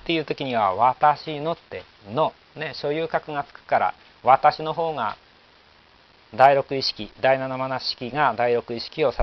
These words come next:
えてるっていうことですね。それで有意識のところを「屈式」っていう場合もあるんです。第九番目の意識で。屈式って後からね、分類した人たちもいるんです。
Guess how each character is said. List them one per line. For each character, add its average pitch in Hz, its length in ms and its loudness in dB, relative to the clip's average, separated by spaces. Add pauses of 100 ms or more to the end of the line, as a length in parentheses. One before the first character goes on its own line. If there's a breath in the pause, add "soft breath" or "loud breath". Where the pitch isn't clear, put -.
え 120 180 4
て 117 100 -6
る 117 80 -8
っ 127 40 -10
て - 160 -18
い - 20 -14
う - 40 -18
こ - 60 -20
と - 80 -20
で - 60 -20 (120)
す - 20 -20
ね。 110 120 -20 (1000)
そ 180 100 2
れ 175 100 4
で 147 80 4
有 156 180 0
意 175 80 2
識 - 200 -4
の 185 100 -6
と 190 120 0
こ 196 120 2
ろ 190 160 6
を 127 180 4 (640)
「屈 - 220 -2
式」 - 200 -2
っ - 20 -6
て - 240 -6
い 196 180 -2
う 190 40 -4
場 190 120 6
合 185 60 4
も 185 80 2
あ 175 60 4
る 151 60 -2
ん 139 40 -10
で 120 60 -12
す。 107 120 -14
第 151 260 6
九 165 220 -6
番 160 160 6
目 160 100 -8
の 151 120 -8
意 139 60 -8
識 - 160 -12
で。 98 160 -8
屈 - 220 -4
式 - 140 -6
っ 185 40 -12
て - 180 2
後 175 160 6
か 170 120 4
ら 123 100 4
ね、 156 100 -4
分 143 260 -6
類 151 200 -4
し - 120 -18
た 147 100 4
人 147 140 2
た 143 140 4
ち - 100 -10
も 123 140 -4
い 117 80 -2
る 120 100 -4
ん 110 80 -6
で 101 80 -8
す。 - 60 -14